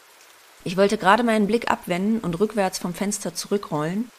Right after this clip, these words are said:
als ich in der Ferne etwas wahrnahm. Bei dem alten, leerstehenden Bauernhaus konnte ich in der Dunkelheit eine Bewegung ausmachen.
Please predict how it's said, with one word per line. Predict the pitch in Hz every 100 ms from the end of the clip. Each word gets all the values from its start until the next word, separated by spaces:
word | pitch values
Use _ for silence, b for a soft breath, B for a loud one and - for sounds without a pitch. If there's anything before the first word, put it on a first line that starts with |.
| - - -
als | 165 -
ich | 175
in | 190
der | 175
Ferne | - 156 185
etwas | - - 190 -
wahrnahm. | 156 160 156 143 147 - - - - - - - - - _ _ -
Bei | 175
dem | 170
alten, | 165 147 165 165 208 -
leerstehenden | 165 170 - 185 175 160
Bauernhaus | 147 156 180 190 196 214 - - -
konnte | 202 202
ich | 214
in | 190
der | 175
Dunkelheit | 165 190 220 196 185
eine | 170 170
Bewegung | 170 185 196 160
ausmachen. | 143 156 165 156 156 151